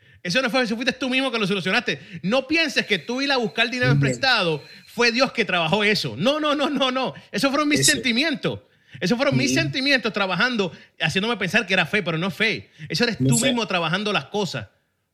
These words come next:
Speaker 1: ¿Ah?
Speaker 2: Es cierto, es cierto. Tienes razón. Y no quedan igual.
Speaker 1: No.
Speaker 2: No quedan igual y traen consecuencias, porque mira a Abraham.
Speaker 1: Consecuencias.
Speaker 2: Mi-, mira a Abraham, mira a Abraham con, con Agar.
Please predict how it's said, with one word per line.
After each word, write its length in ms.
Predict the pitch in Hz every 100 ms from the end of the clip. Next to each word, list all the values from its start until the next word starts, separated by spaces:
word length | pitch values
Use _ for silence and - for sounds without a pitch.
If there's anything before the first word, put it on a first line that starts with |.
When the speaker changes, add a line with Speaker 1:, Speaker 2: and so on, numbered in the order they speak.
| -
Speaker 1:
¿Ah? 260 | 156 208 -
Speaker 2:
Es 260 | 135 131 -
cierto, 320 | 139 123 - 117
es 80 | 120
cierto. 260 | 143 131
Tienes 260 | 139 160 175
razón. 340 | 180 196 175
Y 180 | 156 170
no 100 | 165
quedan 240 | 165 185 185
igual. 380 | 165 165 - _ _
Speaker 1:
No. 380 | 156 165 240 196
Speaker 2:
No 100 | 147
quedan 320 | 147 175 185
igual 360 | 196 190 190 190
y 40 |
traen 220 | 175 160 165
consecuencias, 680 | 175 170 160 160 170 156
porque 220 | 147 233 247
mira 240 | - -
a 20 |
Abraham. 140 | 185 226 254
Speaker 1:
Consecuencias. 880 | 220 208 170 117 - - - - _ _
Speaker 2:
Mi-, 260 | 165 165 165
mira 180 | 165 180
a 40 |
Abraham, 520 | 185 185 190 233 240 -
mira 200 | 165 175
a 20 |
Abraham 400 | 175 180 190 208
con, 320 | 202 180 165
con 200 | 151 147 143
Agar. 320 | 143 175